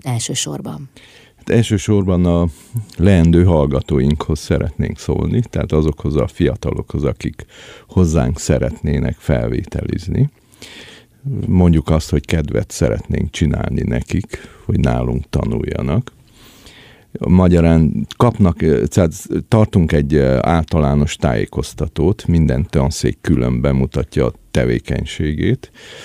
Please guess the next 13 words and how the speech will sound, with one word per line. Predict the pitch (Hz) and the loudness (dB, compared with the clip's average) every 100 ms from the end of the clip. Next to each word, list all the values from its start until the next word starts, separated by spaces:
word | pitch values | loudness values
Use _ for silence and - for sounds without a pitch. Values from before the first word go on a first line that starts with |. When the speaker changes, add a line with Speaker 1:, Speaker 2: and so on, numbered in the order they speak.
| - - | -20 -4
Speaker 2:
tehát, | 80 73 82 | -2 0 2
hogy | 71 | 2
mivel | 76 69 65 | 2 2 0
foglalkoznak, | - 85 80 82 82 - 80 80 76 - | -2 -2 0 0 0 -2 -4 -2 -2 -2
mik | - - | -6 -4
a | - | -2
lehetőségek, | 67 101 69 - 73 - 73 71 71 - | 0 0 -2 0 0 0 -2 0 0 -2
kiket | - 92 85 76 | 0 0 0 -2
várnak | 78 71 60 76 71 82 - | 0 0 0 0 -2 -4 -2
ők | 78 78 104 | -2 -2 0
oda, | 107 135 139 _ _ - - - - _ | 2 2 0 _ _ -20 -20 -20 -20 _
és | 98 98 - - | 2 2 0 0
utána | 127 - 95 87 90 92 | 0 4 4 6 4 4